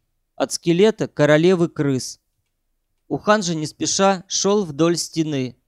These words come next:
и в скорости обнаружил небольшой завал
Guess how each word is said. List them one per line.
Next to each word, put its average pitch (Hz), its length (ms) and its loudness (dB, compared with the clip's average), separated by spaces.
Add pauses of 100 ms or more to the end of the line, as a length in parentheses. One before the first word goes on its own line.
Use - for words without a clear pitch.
(600)
и 151 120 -4
в 143 40 -4
скорости 185 540 -2
обнаружил 165 800 -2
небольшой 160 560 0
завал 151 680 2